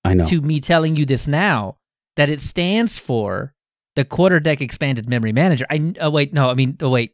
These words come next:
Speaker 2: uh, you know what? Doesn't even matter. That's not even what it stands for. Doesn't matter. Quick M U.
Speaker 1: That doesn't make sense. <laughs> That's not at all what I thought it would have been.
Speaker 2: That, that was, that was Q E M M.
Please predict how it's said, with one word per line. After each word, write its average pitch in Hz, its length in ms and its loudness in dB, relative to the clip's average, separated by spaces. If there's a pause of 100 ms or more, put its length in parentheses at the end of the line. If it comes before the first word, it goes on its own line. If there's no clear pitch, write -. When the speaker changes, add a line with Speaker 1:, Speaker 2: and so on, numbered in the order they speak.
Speaker 2:
uh, 120 300 -4
you 117 140 -6
know 113 80 0
what? 120 140 -4
Doesn't 143 200 0
even 131 120 -2
matter. 117 240 -4 (200)
That's 190 140 2
not 294 120 6
even 320 200 2
what 254 100 2
it 208 60 -4
stands 165 300 -8
for. 113 220 -8 (240)
Doesn't 226 260 0
matter. 113 380 -6 (420)
Quick - 300 -2
M 175 160 4
U. 90 240 -2 (200)
Speaker 1:
That 98 120 2
doesn't 98 220 2
make 82 140 0
sense. 113 280 0 (720)
<laughs> - 260 -4 (1400)
That's 139 160 -6
not 139 160 4
at 85 100 2
all 147 180 2
what 113 100 2
I 87 60 2
thought 85 200 0
it 82 80 -2
would 92 100 -2
have 87 80 -2
been. 87 160 0
Speaker 2:
That, 247 220 2
that 254 160 2
was, 254 140 0
that 233 140 2
was 247 160 0
Q 262 380 -6
E 233 300 -6
M 202 180 4
M. 143 420 2